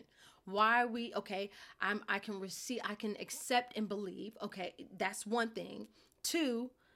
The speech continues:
again, "And the peace I give is a, is a gift the world cannot give." Could it be that you are still trying to obtain peace in a w-, in a way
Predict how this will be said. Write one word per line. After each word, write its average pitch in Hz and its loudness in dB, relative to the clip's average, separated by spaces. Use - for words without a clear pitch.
again, 208 2
"And 208 4
the 202 2
peace 240 -4
I 202 2
give 196 0
is 208 -2
a, 196 -2
is 196 -2
a 196 -4
gift 202 -2
the 202 -2
world 185 -4
cannot 170 -10
give." 214 -6
Could 349 4
it 349 0
be 269 -2
that 208 -2
you 233 0
are 214 6
still 262 -2
trying 233 -4
to - -6
obtain 233 -4
peace - -10
in 226 2
a - -2
w-, 185 -2
in 208 4
a 196 0
way 202 2